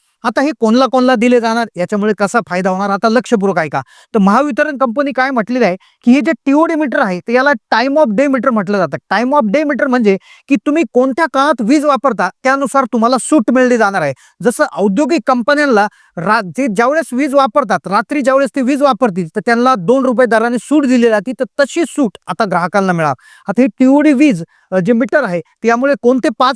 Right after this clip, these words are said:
फायदे मिळणार हे लक्षपूर्वक ऐका आणि कशा पद्धतीनं तुमच्या जिल्ह्यामध्ये हे, अ, मीटरचं वितरण होणार आहे, तेही तुम्हाला आता समजून घ्यायचं आहे. पहा,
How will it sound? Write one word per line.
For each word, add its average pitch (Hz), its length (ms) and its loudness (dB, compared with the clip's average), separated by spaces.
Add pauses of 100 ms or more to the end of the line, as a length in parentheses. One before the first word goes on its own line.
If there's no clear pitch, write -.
(100)
फायदे 226 240 2
मिळणार 247 280 2
हे 196 140 2
लक्षपूर्वक 247 520 -2
ऐका 214 260 -2 (220)
आणि 226 220 -2
कशा 277 240 0 (100)
पद्धतीनं 302 420 -2
तुमच्या 285 260 0
जिल्ह्यामध्ये 269 500 0
हे, 247 100 2 (200)
अ, 196 160 0
मीटरचं 226 400 0
वितरण 240 320 0
होणार 220 240 0
आहे, 208 160 4
तेही 254 280 2
तुम्हाला 233 320 2
आता 226 220 0
समजून 226 260 2
घ्यायचं 185 220 2
आहे. 185 120 0
पहा, 254 200 0